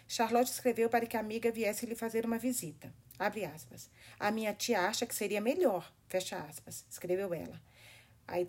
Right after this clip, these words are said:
de novo, abre aspas. "Adiar a visita até o meio do verão, pois o inverno e até mesmo a primavera são incrivelmente frios aqui em volta das nossas montanhas", fecha aspas.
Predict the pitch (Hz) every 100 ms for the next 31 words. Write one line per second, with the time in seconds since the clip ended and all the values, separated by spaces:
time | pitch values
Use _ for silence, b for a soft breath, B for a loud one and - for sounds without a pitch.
0 | - 190 208 190 160 175 185 156 151 -
1 | 165 - B B 196 170 202 269 262 247
2 | 208 190 180 220 226 233 240 180 165 180
3 | 220 254 208 202 185 190 165 190 226 220
4 | 190 233 220 208 190 180 175 165 180 226
5 | 226 226 285 277 359 349 285 294 311 -
6 | 254 294 262 247 - 254 - 320 262 214
7 | 247 233 233 190 175 180 202 226 240 180
8 | - - - - - 190 - 120 113 -
9 | -